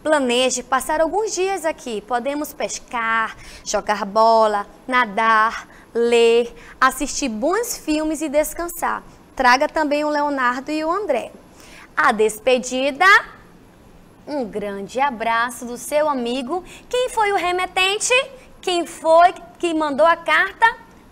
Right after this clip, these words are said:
Luiz Augusto. Quem é que entrega a carta lá na sua casa?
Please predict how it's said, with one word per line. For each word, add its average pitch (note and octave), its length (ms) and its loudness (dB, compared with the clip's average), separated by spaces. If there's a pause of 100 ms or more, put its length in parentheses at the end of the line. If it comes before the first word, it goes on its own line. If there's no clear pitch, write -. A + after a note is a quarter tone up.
(160)
Luiz A#3+ 440 -6
Augusto. B3 580 -12 (320)
Quem D5 240 0
é C5+ 40 -2
que B4 120 -6
entrega F#4+ 400 0
a F4+ 60 2
carta D#4+ 440 -2
lá D4 200 2
na C#4 80 -6
sua C4 200 -6
casa? G#3 480 -4